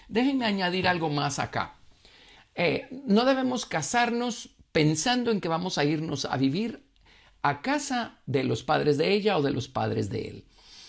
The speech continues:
Esto significa que todavía no estamos, eh, financieramente maduros.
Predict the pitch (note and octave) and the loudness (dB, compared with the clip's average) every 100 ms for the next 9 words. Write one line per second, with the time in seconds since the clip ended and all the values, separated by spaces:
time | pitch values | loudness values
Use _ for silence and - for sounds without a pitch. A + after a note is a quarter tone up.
0 | - - A3 A#3+ A#3 A3 E3 D3+ G#3 G3 | -4 2 4 4 2 2 4 2 2 0
1 | F3+ C#3+ - D3+ D3+ C#3+ C#3+ - D3+ D#3 | 2 2 4 2 2 0 -2 0 0 0
2 | - - - - _ C#3 B2 A2+ - - | -6 -10 -20 -20 _ 4 6 6 4 0
3 | C#3+ B2+ B2 D3 C3 C3 C#3 C3 A2 G#2+ | 2 2 4 4 4 0 0 -2 -2 -2
4 | A2 A2 - - - | -2 -2 -4 -8 -16